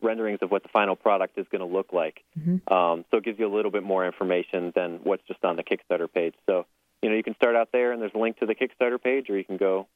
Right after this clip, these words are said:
Speaker 1: either way.
Speaker 2: Great. And how much time is left in your Kickstarter campaign? How much, you know, how soon do people need to get on there and do it to, um, help you?
Speaker 1: Uh, yes,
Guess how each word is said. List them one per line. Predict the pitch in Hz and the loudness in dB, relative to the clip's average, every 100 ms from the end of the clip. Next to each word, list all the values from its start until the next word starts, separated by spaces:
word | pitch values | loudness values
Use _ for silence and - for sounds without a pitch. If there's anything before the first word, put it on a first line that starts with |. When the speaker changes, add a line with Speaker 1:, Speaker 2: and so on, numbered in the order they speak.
| - | -6
Speaker 1:
either | 113 107 | -2 0
way. | 98 87 - _ _ _ _ | -2 -2 -8 _ _ _ _
Speaker 2:
Great. | 226 240 170 | 4 6 6
And | 202 | 2
how | 202 254 | 2 2
much | 247 226 - - | 2 0 -2 -10
time | - 214 208 185 | 0 2 4 2
is | 160 165 | 0 0
left | 175 170 165 - - - - _ | 4 4 2 -4 -20 -20 -20 _
in | 185 175 170 | -2 0 2
your | 165 160 156 151 151 156 - | 2 2 2 2 2 -2 -4
Kickstarter | - 196 - 175 160 147 | -4 -4 0 2 2 0
campaign? | - 165 151 - 156 143 139 | -2 -2 -2 -2 0 0 0
How | 151 | 0
much, | 156 - - - | -2 -4 -8 -2
you | 165 | 0
know, | 147 | 2
how | 165 170 | 2 2
soon | - 175 156 | 2 2 2
do | 151 | 2
people | 175 - 156 | 0 0 0
need | 156 147 | 0 0
to | |
get | 139 151 | 2 4
on | 151 156 | 4 2
there | 151 143 | 0 -2
and | 139 139 | -2 0
do | 156 147 | 2 4
it | - - _ _ _ - | 2 -4 _ _ _ -6
to, | - 160 151 143 151 | 2 2 2 0 -2
um, | 156 139 139 | -2 0 2
help | 170 165 | 2 2
you? | 127 110 - _ _ _ _ _ _ _ _ | -2 -6 -10 _ _ _ _ _ _ _ _
Speaker 1:
Uh, | 117 117 | 0 2
yes, | 107 104 | 0 -2